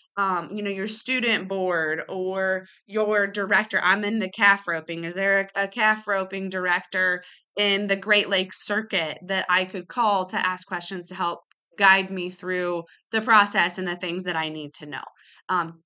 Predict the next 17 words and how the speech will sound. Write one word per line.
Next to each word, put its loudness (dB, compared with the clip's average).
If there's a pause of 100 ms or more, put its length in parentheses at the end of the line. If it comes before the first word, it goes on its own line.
creating 2
a 0
point -4
of -4
contact 2
that -2
can -4
be -4
a -2
middleman, -2
somebody -4
who's -6
really -4
willing -2
to -6
help -4
you -6